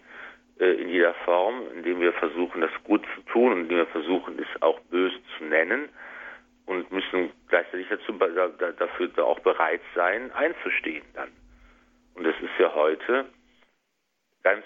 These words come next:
aktuell, die Christenverfolgung ist groß wie nie, wenn wir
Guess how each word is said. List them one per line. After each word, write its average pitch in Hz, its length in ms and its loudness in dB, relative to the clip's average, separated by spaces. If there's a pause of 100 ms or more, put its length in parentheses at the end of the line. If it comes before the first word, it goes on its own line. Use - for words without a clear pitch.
(100)
aktuell, 82 600 -2
die 98 100 -4
Christenverfolgung 101 1200 0
ist - 280 -16
groß 98 360 4 (120)
wie 80 140 -6
nie, 95 400 0
wenn 87 200 0
wir 85 300 4